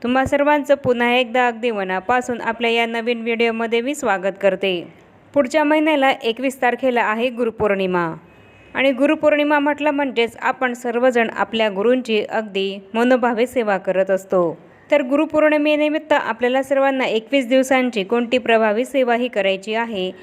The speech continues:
गुरुपौर्णिमेनिमित्त एकवीस दिवसांपर्यंत आपण कोणत्या प्रभावी सेवा या करू शकतो, जेणेकरून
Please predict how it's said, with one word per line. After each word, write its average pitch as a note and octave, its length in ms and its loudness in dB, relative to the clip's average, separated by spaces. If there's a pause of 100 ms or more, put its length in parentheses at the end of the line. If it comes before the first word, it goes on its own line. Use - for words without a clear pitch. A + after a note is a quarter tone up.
(200)
गुरुपौर्णिमेनिमित्त C#4+ 1000 2
एकवीस A#3 440 0
दिवसांपर्यंत B3+ 680 0
आपण G#3+ 360 0
कोणत्या A#3 400 0
प्रभावी A3+ 500 0
सेवा A#3 260 -2
या A3+ 160 0
करू F#3+ 260 -2
शकतो, G3+ 440 -2 (480)
जेणेकरून C#4+ 480 2